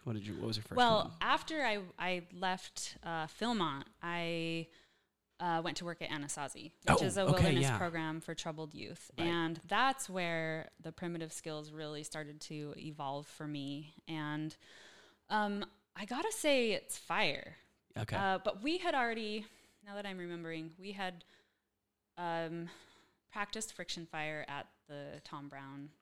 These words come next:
Speaker 2: class. So I had already had that experience, and that's just so magical. And I was hooked. And so they emphasized that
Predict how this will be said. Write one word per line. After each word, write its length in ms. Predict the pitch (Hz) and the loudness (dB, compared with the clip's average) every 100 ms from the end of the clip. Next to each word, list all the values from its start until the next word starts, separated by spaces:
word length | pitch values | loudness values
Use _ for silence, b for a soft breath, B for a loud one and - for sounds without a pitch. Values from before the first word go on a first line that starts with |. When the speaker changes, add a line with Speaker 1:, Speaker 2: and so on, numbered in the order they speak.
| _ | _
Speaker 2:
class. 400 | - 147 - 131 | -12 -10 -10 -8
So 460 | - - 165 156 151 | -8 -6 -4 -4 -4
I 100 | 151 | -4
had 80 | 160 | -2
already 500 | 165 165 156 151 151 _ _ _ _ _ _ _ _ - - - | -4 -4 -6 -8 -8 _ _ _ _ _ _ _ _ -20 -20 -16
had 320 | - 170 160 | -4 -2 -2
that 240 | 160 151 151 | -2 -6 -6
experience, 760 | 165 - 170 156 156 151 156 | -10 -10 -8 -6 -4 -4 -6
and 120 | 165 | -4
that's 220 | 165 143 - | -4 -4 -6
just 240 | 160 - _ - | -6 -8 _ -20
so 120 | - 147 | -12 -10
magical. 580 | 131 - - - - 165 _ _ | -8 -10 -12 -14 -14 -16 _ _
And 320 | 170 165 147 | -8 -6 -6
I 100 | 147 | -8
was 160 | 143 - | -10 -10
hooked. 440 | - - - - - | -10 -10 -10 -14 -12
And 520 | - 156 151 147 151 151 | -12 -10 -8 -8 -8 -10
so 440 | - 180 165 160 165 B B B B B | -12 -6 -4 -4 -6 B B B B B
they 120 | - | 0
emphasized 500 | 226 262 254 220 196 | 0 0 2 2 2
that 320 | 170 147 156 | 0 0 -2